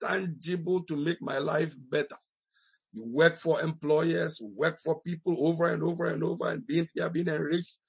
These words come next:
but it does not show and doesn't reflect in how much you've sown and how much you've worked." The suffering must stop.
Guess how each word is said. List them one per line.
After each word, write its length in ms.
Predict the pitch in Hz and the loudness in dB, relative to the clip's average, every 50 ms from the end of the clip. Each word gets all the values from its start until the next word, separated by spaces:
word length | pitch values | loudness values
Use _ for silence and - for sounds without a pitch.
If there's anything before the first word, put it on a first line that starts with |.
| _ _ _ _ - | _ _ _ _ -6
but 200 | 117 123 123 117 175 - | -2 -2 -2 -4 -6 -14
it 200 | 117 117 113 - | -14 -14 -10 -4
does 280 | - 156 151 147 143 147 | 0 0 0 0 0 -2
not 240 | 170 175 175 175 | -2 0 0 0
show 320 | 165 - - - 170 175 175 | 0 -2 -2 0 0 0 0
and 120 | 165 160 | 0 0
doesn't 300 | 160 170 170 156 170 - | 0 -2 -2 -2 -2 -2
reflect 720 | 170 160 151 - - - - 175 190 190 170 - - - _ _ _ _ _ _ _ _ _ _ _ _ - | 0 0 -2 -4 -8 -14 -8 -2 -2 -2 -2 -4 -10 -20 _ _ _ _ _ _ _ _ _ _ _ _ 2
in 420 | 151 170 170 170 170 165 165 165 160 - | 4 4 4 4 4 0 -2 -4 -8 -12
how 240 | - 143 156 175 180 | -8 -2 0 0 0
much 500 | 165 151 147 151 156 151 147 - - - | 0 0 -2 -2 -2 -4 -4 -8 -10 -10
you've 200 | 127 120 110 - | -10 -10 -10 -12
sown 500 | - - - - 156 170 165 165 160 156 | -12 -12 -6 -2 0 0 0 0 -2 -4
and 100 | 139 110 | -6 -8
how 140 | - 127 147 | -8 -8 -8
much 320 | 147 143 147 - - - | -6 -6 -8 -8 -10 -10
you've 220 | 123 110 98 104 104 | -12 -14 -14 _ -12
worked." 360 | 107 113 - _ _ - - - | -12 -12 -12 _ _ -20 -20 -16
The 100 | 208 - | -14 -12
suffering 720 | - - - 190 208 202 170 - - 196 196 196 180 151 | -10 -4 0 2 2 2 0 -2 -2 0 0 0 0 -2
must 320 | 123 120 113 - - - _ | -6 -6 -8 -10 -12 -14 _
stop. 200 | - 127 - | -10 -10 -10